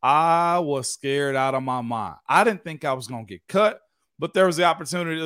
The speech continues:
There was the idea that I thought I was going to because I saw it happening around me. First cut, I think it was, like, nine players, and then it was fifteen players. And I was just like, "What is going on?" But what happened in that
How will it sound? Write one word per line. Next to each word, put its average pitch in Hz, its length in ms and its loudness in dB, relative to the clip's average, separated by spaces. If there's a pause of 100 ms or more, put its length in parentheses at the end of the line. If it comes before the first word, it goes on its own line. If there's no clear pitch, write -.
(240)
There 185 160 6
was 180 120 0
the 165 120 -2
idea 165 360 2
that 156 100 0
I 135 120 0 (100)
thought 151 180 0
I 123 120 -2
was 156 720 2
going 135 320 -4
to 143 140 -8
because 135 300 -6
I 113 100 -4
saw 147 280 -2
it - 120 -8
happening 147 440 -2
around 135 420 -2
me. 104 80 -12 (260)
First 190 260 0
cut, 185 140 2
I 170 80 2
think 165 200 -8
it 151 40 -6
was, 131 100 -8
like, 131 160 -4
nine 131 380 -4
players, 110 480 -10 (380)
and 160 120 -4
then 165 220 0
it 143 80 -4
was 123 140 -8
fifteen 139 500 -6
players. 104 420 -8 (280)
And 123 160 -4
I 160 100 2
was 123 140 -4
just 107 120 -12
like, 104 220 -14
"What 151 220 -4 (100)
is 120 160 -8
going 120 400 -8
on?" 143 240 0
But 135 80 -6
what 135 240 -4
happened 185 480 -2
in 147 180 -4
that 180 200 0